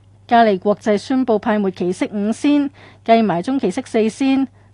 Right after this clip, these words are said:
全年度一共係派息九仙，按年增加一仙。何偉漢解釋，以啱啱公布嘅業績為例，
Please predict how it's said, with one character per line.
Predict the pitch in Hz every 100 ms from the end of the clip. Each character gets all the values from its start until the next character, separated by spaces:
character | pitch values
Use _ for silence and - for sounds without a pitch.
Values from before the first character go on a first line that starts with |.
| -
全 | 240 226
年 | 226
度 | 214 240
一 | 302
共 | 226
係 | 214 190
派 | - 208
息 | 233 -
九 | 156 175
仙， | 196 254 254 262 - - -
按 | 240 233
年 | 185 175
增 | 254 262
加 | 262
一 | 254
仙。 | 247 - 240 240 247 - - -
何 | - 196
偉 | 202
漢 | 214 202
解 | 196 196
釋， | - 277 262 - - -
以 | 226 233
啱 | 254
啱 | 262 254
公 | 262 254
布 | 233 202
嘅 | 214 208
業 | 185
績 | - 277
為 | 202 185
例， | 202 214 220